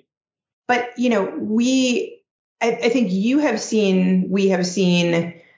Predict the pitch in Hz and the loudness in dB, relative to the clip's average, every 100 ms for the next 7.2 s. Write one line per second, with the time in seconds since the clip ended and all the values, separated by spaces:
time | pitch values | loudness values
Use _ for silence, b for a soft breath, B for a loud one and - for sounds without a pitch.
0 | B _ - 202 220 226 233 - 196 180 | B _ -8 -4 0 2 0 0 -2 -2
1 | - - 233 208 202 190 175 - 180 165 | -6 -4 0 0 2 0 -2 -2 -2 0
2 | 170 165 156 156 - - _ _ _ _ | 0 0 0 -2 -6 -16 _ _ _ _
3 | - 196 180 175 - 208 208 220 214 - | -4 0 0 -2 -4 -2 0 0 -2 -2
4 | 196 175 180 170 175 - - 190 175 165 | -4 -2 -2 0 -2 -6 -2 0 2 0
5 | 156 156 - 190 190 190 190 185 165 165 | -2 -6 -6 -2 0 0 -2 -4 -2 -2
6 | 165 - 175 185 220 - 156 180 202 185 | -2 -4 -4 -2 -2 -4 -4 -2 0 0
7 | 170 | 0